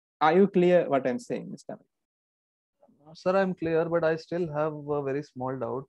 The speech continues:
Speaker 2: Uh, I mean, you know, uh, since, um, uh, since, I mean, you know, uh, this sort of a risk is not there for the full company as a whole, uh, then,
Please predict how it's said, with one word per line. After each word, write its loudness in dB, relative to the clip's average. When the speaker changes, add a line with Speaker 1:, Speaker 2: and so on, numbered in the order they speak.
Speaker 2:
Uh, -4
I -16
mean, -8
you -6
know, -6
uh, 2
since, -12
um, -2
uh, 0
since, -12
I -4
mean, -8
you -8
know, -4
uh, 2
this -8
sort -4
of -2
a -2
risk -2
is -8
not -4
there -2
for 0
the -2
full -2
company -8
as -6
a -4
whole, -8
uh, 2
then, -4